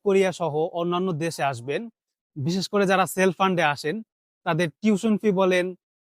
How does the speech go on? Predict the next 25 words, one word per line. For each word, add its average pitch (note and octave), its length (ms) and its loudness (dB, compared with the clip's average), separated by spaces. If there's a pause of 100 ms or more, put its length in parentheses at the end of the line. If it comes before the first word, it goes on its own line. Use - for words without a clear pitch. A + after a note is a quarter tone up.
(100)
আ, B2 200 -10
যাবতীয় E3+ 500 2
যে F3 280 2 (100)
খরচ G3 540 0
বা C#3+ 420 -2
দেশে D#3 280 -6
টাকা F#3+ 240 -2
পাঠানো, F3 400 -4
সবকিছুই A#3+ 580 -6
আপনাদের F3 440 0 (500)
পার্ট A3 220 0
টাইম A3+ 280 2
জব E3 200 -2 (100)
করে A3 220 2
তারপরে G3 500 0
এগুলা F#3 240 2
ম্যানেজ E3 320 -4
করতে D#3 240 -10
হয়। A2+ 200 -18 (580)
আর B2+ 140 -4 (100)
পার্ট G#3 260 4
টাইম B3 180 4
যখন B3 220 0
আপনি B3 200 0
জব E3 240 0